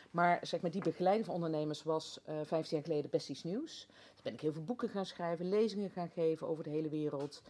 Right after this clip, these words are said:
En uiteindelijk besloten om te gaan promoveren. Nou, dat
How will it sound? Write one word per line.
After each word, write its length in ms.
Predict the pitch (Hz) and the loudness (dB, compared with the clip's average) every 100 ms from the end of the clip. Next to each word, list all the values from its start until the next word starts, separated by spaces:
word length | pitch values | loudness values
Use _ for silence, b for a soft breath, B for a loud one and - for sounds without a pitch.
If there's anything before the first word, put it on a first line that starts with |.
| B B B - | B B B 0
En 260 | 175 175 - | 0 0 2
uiteindelijk 580 | 165 165 170 185 190 143 | 4 6 6 6 4 0
besloten 500 | 151 175 156 160 151 | -2 2 4 2 -2
om 60 | |
te 80 | - | -4
gaan 140 | 147 | -4
promoveren. 840 | - 143 135 131 190 214 240 302 392 - | 0 2 2 2 2 4 6 6 2 -4
Nou, 160 | 139 127 - | -8 -8 -4
dat 320 | 139 127 - | -4 -2 -8